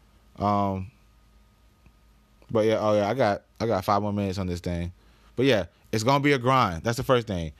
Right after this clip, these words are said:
You're gonna have to grind. Try to find yourself. Try new things. Try everything. If, if they, if someone says don't do it,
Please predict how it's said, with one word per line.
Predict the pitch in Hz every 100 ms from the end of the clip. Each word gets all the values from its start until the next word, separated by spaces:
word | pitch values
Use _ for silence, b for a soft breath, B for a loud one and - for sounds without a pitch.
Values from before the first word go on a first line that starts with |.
| b b
You're | 90
gonna | 113
have | 127
to | 143
grind. | 131 135 117 87 80 b b b b -
Try | 135
to | 139
find | - 143 151
yourself. | 143 139 104 - _
Try | - 135 143
new | 147
things. | 139 151 143 104 87 _
Try | - 147 131
everything. | 147 147 131 117 95 87 87 B B
If, | 110 113 - - _ _ _ -
if | 117
they, | 117 127
if | 127 120
someone | 156 151
says | 151 139
don't | 156 147
do | 156 160
it, | 147